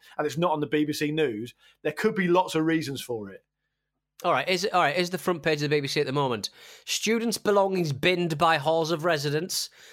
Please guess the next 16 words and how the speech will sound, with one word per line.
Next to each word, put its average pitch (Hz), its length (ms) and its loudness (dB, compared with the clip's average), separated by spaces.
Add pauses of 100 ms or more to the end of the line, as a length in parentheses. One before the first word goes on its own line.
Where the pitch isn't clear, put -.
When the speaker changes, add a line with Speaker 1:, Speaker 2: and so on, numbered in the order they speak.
Speaker 2:
Why 320 260 2
do 277 260 4
medieval 143 580 2
royal 127 240 4
charters 131 420 0
still 143 200 -4
control 131 500 -2
us?" - 300 -4 (1000)
Speaker 1:
Okay, 254 340 2
they're 165 100 2
not 233 140 2
Speaker 2:
And 208 120 4
Speaker 1:
helping 220 100 6
Speaker 2:
who 330 40 2
Speaker 1:
themselves 147 260 2
there. 101 240 -6